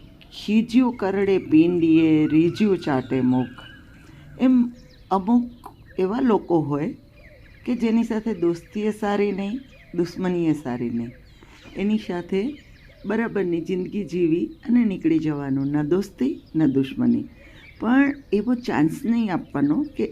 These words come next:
એ લોકો આપણું બી પી વધારી શકે. આપણે એકદમ ન્યુટ્રલી રહેવાનું. અને દોસ્તો, વિચારો કે રસ્તામાં ભૂંડ છે, એ કાદવમાં અડકતો હોય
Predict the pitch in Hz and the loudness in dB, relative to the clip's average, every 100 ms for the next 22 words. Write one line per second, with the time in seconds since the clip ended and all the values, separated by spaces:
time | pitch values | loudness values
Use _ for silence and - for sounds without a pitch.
0 | - 196 190 202 - 214 - 170 165 - | 4 4 4 -4 -2 -2 0 -4 -4 0
1 | 170 190 170 160 175 156 151 147 139 147 | 2 2 0 0 -2 0 -2 -2 -4 -6
2 | - 120 - 123 - - - - - - | -8 -12 -10 -12 -14 -20 -20 -20 -20 -20
3 | - - - - - 185 196 185 185 240 | -20 -20 -20 -20 -10 -6 -2 0 0 -2
4 | - - - - - - - 240 247 247 | -10 -20 -20 -20 -20 -20 -8 -8 -4 2
5 | 247 233 196 214 233 202 156 151 143 143 | 4 6 4 -2 0 0 0 -2 -4 -4
6 | 147 - 214 190 220 - 240 185 190 190 | -4 0 0 0 -2 0 -2 0 -2 -2
7 | 139 127 127 - - - - - - - | -2 -6 -12 -20 -20 -20 -20 -20 -20 -6
8 | 220 226 220 214 226 214 165 190 208 - | -2 -2 -4 -4 0 -2 -2 -2 -4 -4
9 | 240 220 190 - 156 175 196 202 185 196 | -2 2 0 0 -2 0 0 0 0 0
10 | 233 - 208 185 160 160 | -2 0 2 4 4 0